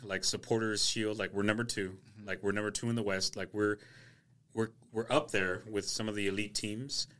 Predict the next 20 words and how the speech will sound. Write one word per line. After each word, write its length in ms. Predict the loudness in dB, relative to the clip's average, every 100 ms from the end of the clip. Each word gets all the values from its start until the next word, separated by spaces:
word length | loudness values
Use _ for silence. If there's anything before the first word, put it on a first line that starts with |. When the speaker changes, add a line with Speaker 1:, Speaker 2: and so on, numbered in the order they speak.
| -20 _ _ _ _ -2
Speaker 1:
Like, 540 | -2 -2 -6 -10 -12 -20 _ _ _ -20 _ _ _ _ 6
I 180 | 10 12
am 760 | 10 6 4 2 -4 -4 -6 -4
on 160 | -4
cloud 280 | 2 0 2
nine 200 | -2 -2
right 180 | -4 -6
now. 260 | -8 -8 4
I, 240 | 8 8 8
I'm 240 | 6 6
just 280 | 4 2 2
enjoying 540 | -2 -2 -2 0 0 0
the 60 |
moment. 440 | 0 -2 0 -2 -4
I'm 80 | -4
having 260 | -2 -2
a 60 | -4
good 240 | 2 2
time 460 | 2 0 0 0 -4 -10 _ _ _ -14
because 580 | 0 2 2 0 -4